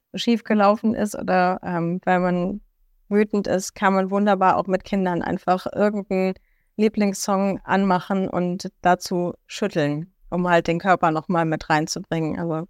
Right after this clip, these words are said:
Gefühle funktionieren nur, weil wir einen Körper haben, den können wir auch positiv nutzen. Und das wäre ein erster Power-Tipp für, wenn ich gerade wütend oder aufgebracht oder sonst irgendwas bin,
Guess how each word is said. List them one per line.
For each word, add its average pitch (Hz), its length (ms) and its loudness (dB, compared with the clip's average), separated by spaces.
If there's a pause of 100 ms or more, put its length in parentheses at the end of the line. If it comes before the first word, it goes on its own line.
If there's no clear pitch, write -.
(140)
Gefühle 180 360 -2
funktionieren 180 580 0
nur, 185 160 2
weil 175 180 4
wir 175 80 -2
einen 190 140 -2
Körper 185 340 2
haben, 185 240 2
den 170 120 -4
können 175 220 -2
wir 170 120 -2
auch - 100 -8
positiv 175 520 -4
nutzen. 190 360 -4 (480)
Und 165 120 -2
das 165 140 -2
wäre 170 380 2
ein 165 400 -2
erster 175 420 0
Power-Tipp 185 720 0
für, 170 460 -2
wenn 170 180 0
ich - 140 -10
gerade 175 420 2
wütend 190 380 -2
oder 175 240 2
aufgebracht 170 580 0
oder 160 160 -2
sonst 180 280 -4
irgendwas 165 420 -2
bin, 165 280 -4